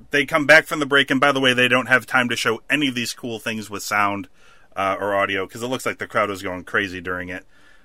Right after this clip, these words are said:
Uh, but the crowd is still hot when they come back from the break. Pac does a Fosbury flop on the outside to Kenny Omega. Uh,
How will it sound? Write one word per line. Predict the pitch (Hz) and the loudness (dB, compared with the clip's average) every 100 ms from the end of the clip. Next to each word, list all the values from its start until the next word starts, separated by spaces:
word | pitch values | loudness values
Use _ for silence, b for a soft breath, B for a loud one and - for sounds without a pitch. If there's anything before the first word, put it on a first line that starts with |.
| b - | b -8
Uh, | 95 95 90 | -2 0 -2
but | 85 110 | -4 -6
the | |
crowd | - 165 | 4 6
is | 156 | 6
still | - 160 139 | 2 0 2
hot | 131 | 2
when | 117 | 2
they | 120 | -4
come | 113 113 | -2 0
back | 110 | 0
from | - 110 | 0 -8
the | 98 | -6
break. | 98 101 92 | -2 -2 -2
Pac | - 131 123 | 2 2 4
does | 120 110 | 0 -6
a | |
Fosbury | - 110 101 104 95 | -4 -4 -2 -4 -6
flop | - 123 117 | -2 -2 0
on | 110 | -4
the | 101 98 | -4 -8
outside | 92 110 98 | -6 -4 -4
to | 98 98 | -4 -10
Kenny | - 110 101 | -8 -8 -6
Omega. | 95 117 117 113 - b b b b b b - | -4 -2 0 0 -2 b b b b b b -6
Uh, | 98 92 90 | -2 0 0